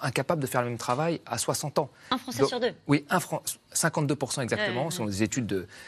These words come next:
Speaker 1: de la, de la, de la C F D T. Euh, donc, euh, c'est quand même assez important. Et puis après, il y a une instabilité pour ceux qui étaient proches de la retraite, qui se disaient, « Dans cinq ans, je vais être à la retraite. » Là, les règles changent. Euh, ils vont devoir peut-être faire un an, un an et demi de plus.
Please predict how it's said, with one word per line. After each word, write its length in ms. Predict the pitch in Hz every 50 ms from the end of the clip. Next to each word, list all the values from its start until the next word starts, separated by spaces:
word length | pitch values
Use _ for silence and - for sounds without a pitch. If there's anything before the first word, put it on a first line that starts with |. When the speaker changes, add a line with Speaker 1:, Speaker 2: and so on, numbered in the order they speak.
| - - _ -
Speaker 1:
de 60 | 113
la, 140 | 104 104 104
de 140 | 98 107 101
la, 260 | 101 95 95 95 95
de 80 | 92
la 140 | 104 101 98
C 180 | - - 135 113
F 60 | 107
D 100 | 120 123
T. 180 | - 220 185 - - - - - - - -
Euh, 160 | 98 98 101
donc, 320 | 104 123 123 113 - -
euh, 240 | 117 78 80 78 82 104
c'est 160 | - - -
quand 80 | -
même 140 | 139 160 147
assez 180 | 120 - - 135
important. 340 | 120 - 175 - - 214 -
Et 80 | - 131
puis 120 | - - -
après, 260 | - - - - 202
il 60 | 196 135
y 20 |
a 40 | 107
une 100 | 107 131
instabilité 520 | 131 - - 131 120 123 135 135 - 220
pour 220 | - - 139 - -
ceux 140 | - 220
qui 100 | - -
étaient 140 | 139 - 131
proches 240 | - - 233 240 185
de 60 | 156 139
la 60 | 117
retraite, 340 | 107 113 - - 117 101 -
qui 100 | - -
se 80 | 143
disaient, « 160 | 123 117 165
Dans 140 | 156 143 120
cinq 320 | - - - 175 156 - 180
ans, 100 | 175 151
je 80 | 120
vais 60 | 120
être 100 | 120 -
à 60 | 123 113
la 80 | 110
retraite. » 440 | 101 113 110 - - 220 233 - - - - - - - -
Là, 140 | 123 139 139
les 100 | 120 117
règles 300 | 110 156 160 131 123 123
changent. 420 | 117 - - 220 262 226 143 110 95 - - - - - - -
Euh, 340 | 107 107 110 107 107 107 101 101
ils 80 | 110
vont 80 | 113 123
devoir 240 | 120 117 120 - -
peut-être 200 | - 139 123 -
faire 200 | - 127 110 -
un 180 | - 139 127 127
an, 140 | 131 151 160
un 100 | 147 127
an 100 | 117 117
et 40 |
demi 160 | 117 117 113 -
de 60 | -
plus. 340 | - 147 196 220 - -